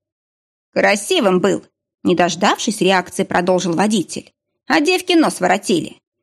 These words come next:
Когда пятый десяток разменял, понял, дело нечисто. Мамина подруга посоветовала обратиться к колдуну. Адресок дала. Так я и познакомился с Захаром Матвеевичем. Золотой человек.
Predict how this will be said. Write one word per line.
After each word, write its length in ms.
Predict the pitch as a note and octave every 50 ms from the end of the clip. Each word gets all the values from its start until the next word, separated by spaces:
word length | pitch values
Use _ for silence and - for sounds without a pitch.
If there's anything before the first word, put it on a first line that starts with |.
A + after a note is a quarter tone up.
| _ _ _ _
Когда 280 | - F#3 F3+ F3+ G3+ F#3+
пятый 300 | - G#3+ G3 F#3+ G3 F3+
десяток 480 | F3 E3+ E3 - B3 E4 - F#4 C#4
разменял, 460 | G3+ - G3+ F3 F#3+ G#3+ A3+ F3+ - - - _ _ _ _ _ _
понял, 360 | G3 A3+ D#4+ F#4+ - - E4
дело 220 | C4+ - F#3+ F3+
нечисто. 680 | F3 F3 F#3+ - - - F3 - - - - - - - _ _ _ _ _ _ _ _ _ -
Мамина 420 | F4 F#4+ G4 F#4 D4+ G#3+ F#3 F3+
подруга 480 | F3+ - F#3 F#3 F3 B3 F4 F4 A3 F#3+
посоветовала 760 | - G3 - - G3 F3 F3+ C#4+ F#4+ - - F#3+ F#3+ G3
обратиться 560 | - G3+ E3 G3 G3 G3 - G#3 F3 - G3+ F#3
к 40 |
колдуну. 540 | - G3 G3+ E3+ F3 G#3 C4+ G3 D#3 - _ _ _ _ _ _ _
Адресок 560 | - F3 F3+ - A#3+ F4+ - - - G3+ E3+
дала. 400 | E3 F3+ F#3+ F#3+ F#3 E3+ F3 G#3+ - _ _ _ _ _ _ _
Так 220 | - - A4 - -
я 140 | A3 G3+ F#3+
и 40 |
познакомился 760 | F3+ - F#3+ G3+ G3 F#3+ F3+ - - F4 F4+ B3+ G#3+ - - F#3
с 40 |
Захаром 420 | E3 F#3+ G3+ - - F#3+ F#3 F#3 F#3+
Матвеевичем. 800 | G#3+ B3+ - C#4 C4 F#3 E3 D#3 D#3 D#3 - - E3+ - - - _ _ _ _ _ _
Золотой 600 | G3 F#3+ D#3+ F3+ F#3+ G#3 C4+ D4+ - C5+ C5 -
человек. 480 | - - F#3 F#3 G#3 A#3 A#3 - -